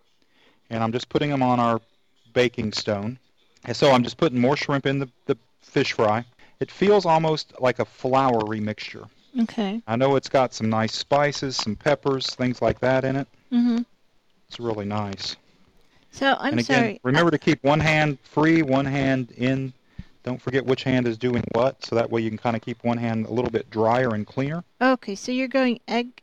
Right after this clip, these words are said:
Speaker 2: egg batter first and then dry ingredient?
Speaker 1: Uh-huh.
Speaker 2: Okay, that makes sense. And then, then you're just putting it on a pan.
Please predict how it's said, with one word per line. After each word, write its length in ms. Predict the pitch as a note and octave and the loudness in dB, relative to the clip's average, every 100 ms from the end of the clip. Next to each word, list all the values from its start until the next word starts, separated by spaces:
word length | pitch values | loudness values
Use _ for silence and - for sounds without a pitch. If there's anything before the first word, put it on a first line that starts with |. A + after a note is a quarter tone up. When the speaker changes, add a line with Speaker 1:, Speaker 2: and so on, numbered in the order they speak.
| - | -6
Speaker 2:
egg 160 | A3+ A#3 | -6 -4
batter 320 | B3+ B3+ B3 | -4 -2 -2
first 400 | A#3+ B3+ B3 - | -4 -6 -6 -6
and 120 | G#3 G#3 | -4 -2
then 360 | A3 A#3 A#3 G#3 | 2 2 0 -2
dry 240 | - A#3+ | 0 2
ingredient? 580 | A#3+ B3 A#3+ B3 C4+ C4+ - _ _ _ _ _ - | 2 0 -2 -4 -4 -8 -12 _ _ _ _ _ 0
Speaker 1:
Uh-huh. 280 | B2 C#3 D#3+ _ _ - | 2 0 -2 _ _ -16
Speaker 2:
Okay, 320 | F#3 - E3+ _ - | -14 -14 -18 _ -16
that 80 | G#3 | -14
makes 240 | G3 - | -14 -16
sense. 220 | - - A#3+ | -20 -20 -4
And 180 | A3+ A3+ | 0 4
then, 260 | A3 G#3+ G#3 | 4 2 -2
then 180 | A3 G#3+ | -2 0
you're 80 | G3+ | -2
just 240 | G3+ - | -6 -8
putting 280 | - A3 G#3+ | -6 -2 -2
it 100 | G3+ | -2
on 120 | F#3+ | -4
a 60 | F3 | -8
pan. 460 | - F3+ D3 - | -14 -12 -12 -14